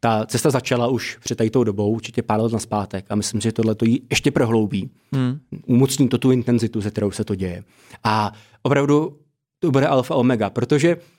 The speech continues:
Speaker 1: a teď nechci vůbec kritizovat školy, nechci nic hodnotit, ale tím, jak jsme v turbulentní době, která se fakt mění,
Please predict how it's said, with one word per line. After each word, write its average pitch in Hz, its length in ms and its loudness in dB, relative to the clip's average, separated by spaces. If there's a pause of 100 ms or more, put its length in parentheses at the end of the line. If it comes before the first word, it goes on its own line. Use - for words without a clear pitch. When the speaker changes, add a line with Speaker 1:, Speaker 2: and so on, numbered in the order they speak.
(160)
Speaker 1:
a 120 80 -2
teď 131 200 -2
nechci 139 260 0
vůbec 131 300 0
kritizovat 117 500 0
školy, 117 220 0
nechci 120 220 -2
nic 110 80 0
hodnotit, 120 380 -2
ale 117 220 0 (240)
tím, 151 180 4
jak 147 160 0
jsme 147 280 0
v - 100 -10
turbulentní 120 640 0
době, 113 240 0
která 107 240 -2
se - 120 -8
fakt - 300 -6
mění, 120 320 0